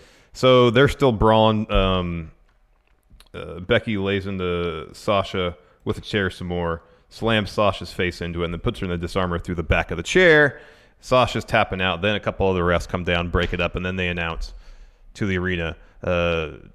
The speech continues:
"Becky's been D Q'd, uh, still champion, though." They play her music.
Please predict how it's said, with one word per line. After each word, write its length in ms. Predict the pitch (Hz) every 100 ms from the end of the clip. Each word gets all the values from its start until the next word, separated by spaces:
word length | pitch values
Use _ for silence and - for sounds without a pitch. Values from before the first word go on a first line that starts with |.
| -
"Becky's 380 | 98 110 104 85
been 160 | 92
D 180 | 87 90
Q'd, 500 | - 87 82 80 78 - - - - -
uh, 460 | 82 85 - 53
still 260 | - 110 98
champion, 440 | - 90 85 82
though." 140 | 82 82
They 120 | 87
play 220 | - 87
her 140 | 85
music. 300 | 78 76 76